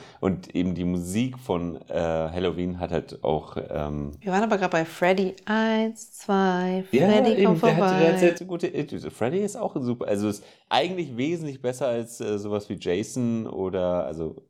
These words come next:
Speaker 1: Freitag der Dreizehnte, beziehungsweise was, was ist noch so in dem Bereich?
Speaker 2: Das ist eigentlich nur Jason, Halloween, also Freitag der Dreizehnte, Halloween und, ähm, Nightmare on Elm Street.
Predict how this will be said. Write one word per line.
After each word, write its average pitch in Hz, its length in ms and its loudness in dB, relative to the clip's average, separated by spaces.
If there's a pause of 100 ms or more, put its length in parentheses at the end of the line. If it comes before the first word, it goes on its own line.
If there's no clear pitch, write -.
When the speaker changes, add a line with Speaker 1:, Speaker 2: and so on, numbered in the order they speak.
(460)
Speaker 1:
Freitag 90 300 -2
der 85 120 -2
Dreizehnte, 95 680 -2
beziehungsweise 82 760 -2
was, 78 200 -10 (340)
was - 400 -8
ist - 80 -16
noch 98 180 -2
so 95 540 0
in 98 80 -4
dem 95 160 -2
Bereich? 95 320 -2
Speaker 2:
Das 190 140 -6
ist - 20 0
eigentlich 202 220 2
nur 185 240 2 (160)
Jason, 208 600 2
Halloween, 190 680 4
also 180 160 0
Freitag 226 260 2
der 190 80 2
Dreizehnte, 208 540 0
Halloween 185 360 2
und, 170 300 -2
ähm, 156 580 0
Nightmare 175 400 2
on - 60 0
Elm 185 140 4
Street. 185 200 0